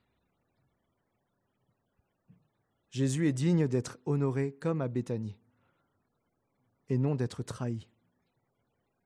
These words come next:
pourtant, c'est ce qui lui est arrivé. Jésus méritait d'être honoré et non d'être trahi, et pourtant, c'est ce qui lui est arrivé.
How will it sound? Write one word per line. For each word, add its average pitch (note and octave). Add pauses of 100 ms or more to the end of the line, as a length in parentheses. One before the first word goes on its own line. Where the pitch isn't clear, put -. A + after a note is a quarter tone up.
(120)
pourtant, D3
c'est B2+
ce -
qui -
lui A#2+
est A#2
arrivé. A2 (1500)
Jésus C3
méritait C3+ (220)
d'être -
honoré B2 (680)
et B2
non B2
d'être C3
trahi, A#2+ (260)
et B2
pourtant, A#2+
c'est A#2+
ce -
qui -
lui A#2+
est A2+
arrivé. A2